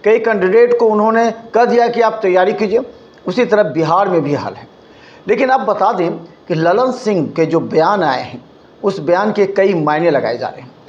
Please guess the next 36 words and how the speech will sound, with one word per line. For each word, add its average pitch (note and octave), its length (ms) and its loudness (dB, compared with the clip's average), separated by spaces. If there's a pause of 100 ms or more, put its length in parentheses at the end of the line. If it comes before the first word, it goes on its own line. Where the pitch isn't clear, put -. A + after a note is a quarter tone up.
(160)
उसके E3 260 0
बाद D#3 200 0
बया-, F3+ 800 -2
म-, D#3 400 2
ललन F#3+ 260 0
सिंह E3+ 220 -4
का F3+ 300 -2 (340)
जो G3 420 2
कल F#3 180 0
बैठक D#3 460 0
हुई, D#3 160 -2
उस F3+ 180 0
बैठक D#3+ 380 0
में E3+ 80 -2
शामिल D3+ 380 -2
न C3 80 -2
होना, D#3+ 460 -2 (300)
उसके F#3 240 0
जगह E3+ 220 2
जल F#3 180 0
संसाधन E3 460 -2
मंत्री E3 540 -2 (240)
संजय G#3+ 440 -2
झा G3 140 0
का D#3+ 140 -2
शामिल B2+ 340 -6
होना, C#3+ 320 -4 (360)
एक E3+ 120 -4
बताता D#3+ 400 0
है F3 240 -4 (220)
कि D#3+ 80 -6
ललन F3+ 340 2
सिंह F#3+ 220 -8
के E3+ 120 0
बयान D3+ 400 0
से D#3 460 -2